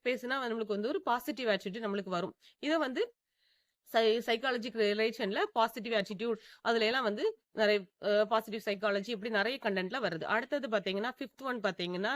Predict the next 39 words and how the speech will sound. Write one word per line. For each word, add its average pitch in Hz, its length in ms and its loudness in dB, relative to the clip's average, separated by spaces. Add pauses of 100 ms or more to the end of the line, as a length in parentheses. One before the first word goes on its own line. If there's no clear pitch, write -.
relation 240 360 -4
and 220 200 0
social 233 360 -2
psychology. 165 480 -2 (260)
இப்போ 247 160 -2
ரிலேஷன், 285 440 0 (300)
ரிலேட்டிவ் 302 420 0
வந்து 247 140 -2
நம்மளுக்கு 240 300 -2
ரொம்ப 220 240 0
இம்பார்ட்டன்ட். 208 580 0
இப்போ 254 180 -6
வந்து 294 420 0
நம்ம 262 220 -2
நல்ல 262 240 2
விஷயங்களை 285 420 0
பேசினா, 254 380 -4 (120)
நல்ல 233 280 0
இனிமையா 247 420 -2
பேசினா, 220 340 0
ரொம்ப 226 240 -2
ஸ்வீட்டா 233 340 -6
பேசினா 202 260 0
என்னன்னா 233 320 0
ரிலேஷன்ஷிப் 214 500 -4
கண்டினியூ 196 320 -2
ஆகும். 175 220 -4 (240)
அதே 220 240 -2
நம்ம 269 240 -4
ஹார்டா 233 320 2
பேசினோம்னா 226 420 -2
என்ன 208 80 0
செய்யணும், 220 320 -4
ரிலேஷன்ஷிப் 214 580 -4
என்ன 208 100 0
செய்யும்னா 208 420 -4
பிரேக் 202 260 0
ஆகி 196 180 0
போயிடும். 185 300 -6